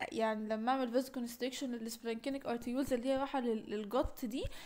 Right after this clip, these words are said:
هيقل البلاد فلو اللي رايح للجت، لأن أنا عملت vasoconstriction للارتريز اللي رايحة لها، تمام؟ فبالتالي ال-، الفينوس درينج بتاعها هيقل،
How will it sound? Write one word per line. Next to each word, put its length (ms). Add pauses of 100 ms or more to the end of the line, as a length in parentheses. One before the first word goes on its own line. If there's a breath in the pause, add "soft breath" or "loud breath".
(120)
هيقل 400
البلاد 320
فلو 380
اللي 160
رايح 240
للجت، 500
لأن 160
أنا 40
عملت 260
vasoconstriction 720
للارتريز 560
اللي 140
رايحة 260
لها، 180 (360 loud breath)
تمام؟ 340
فبالتالي 920
ال-، 160
الفينوس 400
درينج 400
بتاعها 380
هيقل، 440